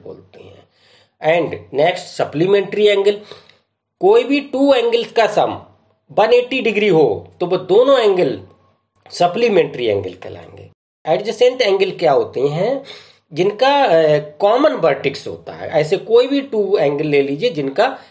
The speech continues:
एक वर्टेक्स कॉमन हो, उन्हें हम एडजेसेंट एंगल बोलते हैं। नेक्स्ट, linear pair of angles। linear pair of angles क्या होते हैं? अगर कोई भी टू एंगल जिनका सम वन एटी डिग्री हो, उन्हें हम लीनियर पेल-,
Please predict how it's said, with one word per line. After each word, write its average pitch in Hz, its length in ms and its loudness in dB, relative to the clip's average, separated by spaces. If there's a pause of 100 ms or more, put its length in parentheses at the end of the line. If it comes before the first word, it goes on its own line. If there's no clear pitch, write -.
(160)
एक 208 280 2
वर्टेक्स - 460 -2
कॉमन 135 360 0
हो, 107 140 -6
उन्हें 147 380 -4
हम 196 180 -10
एडजेसेंट 139 560 -2
एंगल 101 300 -8
बोलते 90 420 -18
हैं। - 240 -20 (360)
नेक्स्ट, 165 480 -2
linear 247 440 2 (140)
pair 175 240 4
of 165 240 4
angles। 147 400 -2
linear 240 540 -2
pair 190 300 2
of 196 80 -6
angles 180 360 -4
क्या 175 120 0
होते 160 260 0
हैं? 208 180 -2 (380)
अगर 160 260 -2
कोई 220 300 2
भी 285 120 -2
टू 262 320 -2
एंगल 180 340 0
जिनका 185 380 -2
सम 208 160 0
वन 165 280 0
एटी 185 240 0
डिग्री 180 260 -2
हो, 143 180 2
उन्हें 151 320 0
हम 190 140 -4
लीनियर 165 480 0
पेल-, 127 320 -2